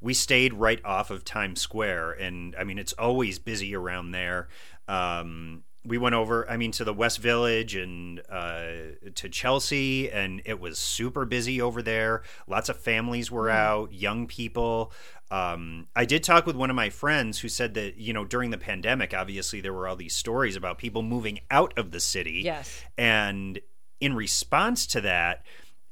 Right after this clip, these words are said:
Speaker 1: uh, a lot of places had to lower rents or give good deals to entice people to come back in and fill up their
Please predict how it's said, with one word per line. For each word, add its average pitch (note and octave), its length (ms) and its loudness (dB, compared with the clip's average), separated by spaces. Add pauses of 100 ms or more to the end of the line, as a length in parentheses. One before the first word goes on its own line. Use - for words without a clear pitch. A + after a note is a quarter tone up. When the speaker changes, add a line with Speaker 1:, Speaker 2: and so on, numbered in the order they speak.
(140)
Speaker 1:
uh, A2 320 6
a A2+ 80 2
lot A2 240 6
of F3+ 100 0
places G2+ 400 -2
had A2+ 160 0
to G#2 80 -4
lower G2 340 0
rents F2+ 560 -2 (120)
or A#2 80 2
give A2+ 220 2
good A2 200 0
deals G2 640 -2 (400)
to A#2 260 -4 (120)
entice B2+ 520 4
people G2+ 380 -2
to G#2+ 120 -4
come A2+ 280 0
back F#2+ 320 2
in G#2+ 360 -2
and G2 240 -6
fill A2 220 0
up G2+ 240 -2
their F#2 320 -2